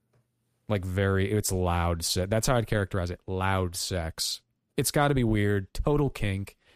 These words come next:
And I don't kink shame. Like, God bless, you know? It's, we only live once. Um, I think we're gonna wrap here. We had a wonderful time with you. If you're still watching, we love you. Again, at Pierce Podcast on a bunch of new platforms.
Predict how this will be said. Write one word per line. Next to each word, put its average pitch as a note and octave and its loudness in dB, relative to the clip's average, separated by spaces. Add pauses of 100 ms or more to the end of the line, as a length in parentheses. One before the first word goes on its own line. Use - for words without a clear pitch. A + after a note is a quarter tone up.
(160)
And F#3 2
I C#4 4
don't E4 0
kink F#3 0
shame. E2 -4 (120)
Like, A2 -2
God D3+ 2
bless, F#2 -2
you F#2 -2
know? G2 0
It's, - -2
we A#2+ 0
only A#2 4
live F#2 0
once. E2+ -8 (460)
Um, G2+ 0 (340)
I D3 2
think F3+ 2
we're C#3 4
gonna A2+ 2
wrap G#2 2
here. G#2 2
We G#2+ 0
had G#2+ 0
a G2+ 0
wonderful G2+ -2
time G2 -4
with G2 -2
you. F#2+ -2
If F#2 -4
you're G2 -4
still - -2
watching, F#2 -4
we F2 -6
love G#2 0
you. G#2 2 (260)
Again, F#2+ -2
at F#2+ -2
Pierce G2 2
Podcast F#2+ -4
on F#2+ -4
a F#2 -2
bunch F#2 -4
of F#2+ -4
new F#2 -2
platforms. F2+ -6